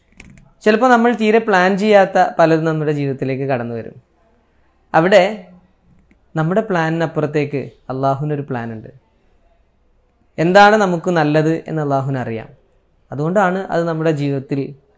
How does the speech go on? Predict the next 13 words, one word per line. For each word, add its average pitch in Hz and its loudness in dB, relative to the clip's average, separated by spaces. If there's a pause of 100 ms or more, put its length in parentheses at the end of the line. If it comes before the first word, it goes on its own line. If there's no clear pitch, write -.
(120)
ഉണ്ടായത്. 123 -6 (880)
ചിലപ്പോൾ 202 2
നമ്മൾ 226 2 (220)
ദിവസങ്ങളോളം, 185 0 (280)
മാസങ്ങളോളം, 180 -2 (140)
വർഷങ്ങളോളം 175 0 (140)
പ്രാർത്ഥിക്കുന്ന 165 -2
പലതും 151 -2
ഉണ്ടാവും, 110 -8 (600)
നമ്മുടെ 139 -6
ജീവിതത്തിൽ 139 -6
അത് 135 -6
കിട്ടൂല. 127 -8